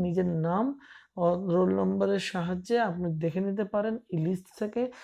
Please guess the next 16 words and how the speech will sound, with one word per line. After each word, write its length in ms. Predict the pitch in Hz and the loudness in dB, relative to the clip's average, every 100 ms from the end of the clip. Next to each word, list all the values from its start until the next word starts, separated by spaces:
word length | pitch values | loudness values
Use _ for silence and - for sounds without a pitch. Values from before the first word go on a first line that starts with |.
| - - 160 | -20 -8 0
যে 60 | 175 165 | 2 2
আপনি 260 | 156 180 226 277 - - _ | 0 0 0 0 -6 -20 _
পরবর্তী 420 | 180 196 214 214 226 202 | 2 2 2 -2 -2 0
পর্যায়ের 380 | 175 175 180 165 | -2 0 -2 -2
জন্য 140 | 180 220 190 | -2 0 0
বিবেচিত 400 | 165 165 165 196 240 | 0 0 -2 -2 0
হয়েছেন 380 | 165 165 165 185 185 185 | 0 0 0 -2 -2 -2
কিনা 200 | 202 175 170 | 0 0 0
বা 60 | 175 | -2
আপনি 140 | 170 208 185 | -2 -4 -4
পরীক্ষায় 360 | 175 170 214 208 | -4 -4 -4 -6
ফায়ার 200 | 180 175 175 | -6 -6 -6
অপারেটরের 400 | 175 175 190 185 | -6 -4 -4 -4
পরীক্ষায় 360 | 170 170 220 240 - | -4 -4 -4 -4 -2
পাস 140 | 170 - | -2 -2
করেছেন 300 | 170 160 170 | -4 -2 -4